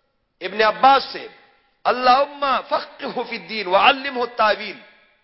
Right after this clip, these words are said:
دا ته نبی اسلام دعا کړو که نه وکړي؟ پایا کنه؟ بیا وی رستو اتلسمه صفحه کې، «اذا لم تجد التفسير في القرآن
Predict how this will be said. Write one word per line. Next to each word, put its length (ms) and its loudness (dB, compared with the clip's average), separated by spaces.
دا 160 -2
ته 100 -6
نبی 160 2
اسلام 240 2
دعا 200 6
کړو 260 2
که 60 -2
نه 140 0
وکړي؟ 360 -10
پایا 160 2
کنه؟ 320 -8
بیا 360 8
وی 120 -2
رستو 320 -6
اتلسمه 540 2
صفحه 280 0
کې، 220 -8
«اذا 320 4
لم 220 -2
تجد 340 0
التفسير 680 0
في 100 -8
القرآن 760 0